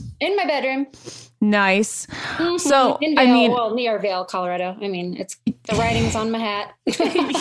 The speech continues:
Speaker 2: Yes. All right. Well, I, I don't wanna, like, just, like, cut through the pleasantries, but this is, like, pretty big news in your life.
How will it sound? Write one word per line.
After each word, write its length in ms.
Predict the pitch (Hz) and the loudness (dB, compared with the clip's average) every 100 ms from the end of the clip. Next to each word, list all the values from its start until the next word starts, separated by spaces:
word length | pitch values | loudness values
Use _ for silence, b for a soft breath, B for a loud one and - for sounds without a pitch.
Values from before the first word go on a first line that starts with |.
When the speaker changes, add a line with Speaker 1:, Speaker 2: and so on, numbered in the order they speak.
| - | 0
Speaker 2:
Yes. 760 | - 247 - - 262 - - - 440 508 494 453 381 | 0 0 -4 -6 -8 -8 -8 -4 -4 -2 -2 -4 -4
All 80 | 226 | 0
right. 200 | 254 226 | 0 0
Well, 320 | 208 247 226 233 B 320 269 B _ - - _ - | 0 0 0 -4 B -8 -10 B _ -6 -6 _ 2
I, 360 | 254 247 226 - | 2 2 0 0
I 60 | 254 | 2
don't 120 | 302 | 4
wanna, 200 | 370 311 | 4 4
like, 260 | 240 190 190 | 4 2 0
just, 140 | 208 | 0
like, 260 | 196 160 - _ _ _ _ | 2 0 -4 _ _ _ _
cut 360 | - - 233 - | -2 2 2 0
through 600 | - 214 214 202 180 160 | 0 2 4 4 4 2
the 100 | 185 | 0
pleasantries, 880 | - - 254 226 165 165 147 147 147 - - | 2 2 2 2 0 0 2 0 -2 -6 -4
but 760 | 175 196 180 170 143 - - - | 2 4 4 4 0 -4 -8 -4
this 140 | 233 | -2
is, 100 | 302 381 | 0 -2
like, 120 | 277 | 0
pretty 220 | 269 233 | 2 4
big 200 | 196 180 | 2 2
news 240 | 170 160 | 4 2
in 80 | 160 | 2
your 140 | 147 143 | 0 2
life. 460 | 143 120 190 - | 2 0 -2 -8